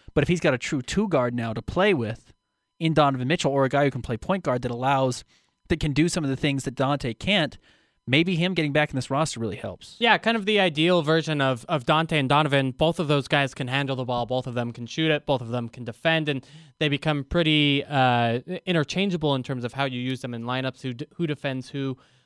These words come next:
Speaker 2: Um, a-, and I, I think that gives you a lot of flexibility with, with creating your roster. And, and so, uh, I, you know, how Dante Exum actually performs in N B A contests, and he's only gonna get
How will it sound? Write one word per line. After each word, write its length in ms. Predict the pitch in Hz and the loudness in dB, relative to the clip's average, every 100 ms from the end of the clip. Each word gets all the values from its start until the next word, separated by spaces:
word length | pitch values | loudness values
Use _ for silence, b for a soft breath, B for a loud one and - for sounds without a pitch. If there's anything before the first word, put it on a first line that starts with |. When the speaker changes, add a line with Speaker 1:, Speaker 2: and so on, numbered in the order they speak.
| b - | b -4
Speaker 2:
Um, 460 | 131 120 117 117 - | 0 2 2 -2 -8
a-, 160 | - | -10
and 160 | 165 160 | -6 -4
I, 140 | 147 | -4
I 140 | - 135 | -4 -6
think 240 | - 147 | -4 -4
that 140 | 139 127 | -4 -4
gives 180 | 131 | -4
you 80 | 135 | -2
a 40 | 127 | 0
lot 200 | 127 123 | 0 0
of 60 | |
flexibility 880 | - 131 - 120 156 185 165 143 131 b b b | -2 -6 -6 -4 0 2 2 0 -2 b b b
with, 320 | 127 123 - - | -2 -2 -2 -8
with 280 | 143 123 | -6 -6
creating 340 | - 151 139 135 | -2 0 0 0
your 80 | 147 | 2
roster. 480 | 269 254 - 123 | 2 0 -4 -4
And, 120 | 120 147 | -4 -6
and 200 | 143 - | -8 -2
so, 320 | 156 139 127 b b b - | 0 0 -2 b b b -6
uh, 140 | 143 135 | -4 -2
I, 220 | 156 185 | -2 -2
you 140 | 170 | 0
know, 240 | 143 131 143 | 0 0 -2
how 440 | - 165 185 180 - _ _ | -2 2 4 2 -2 _ _
Dante 380 | 147 160 160 151 | 0 2 2 -2
Exum 380 | 139 165 - 147 | -4 -4 -4 -10
actually 340 | 123 139 - 139 | -6 -6 -6 -8
performs 440 | 135 139 143 135 | -8 -6 -4 -4
in 100 | 127 | -4
N 120 | 131 | -4
B 100 | 131 | -2
A 80 | 127 | -4
contests, 680 | 123 139 127 131 123 - - | -2 -4 -2 -4 -4 -8 -12
and 160 | 170 165 | -10 -8
he's 200 | 147 131 | -8 -2
only 200 | 170 175 | 0 0
gonna 180 | 147 139 | 0 -2
get 300 | 127 160 - | 0 0 -2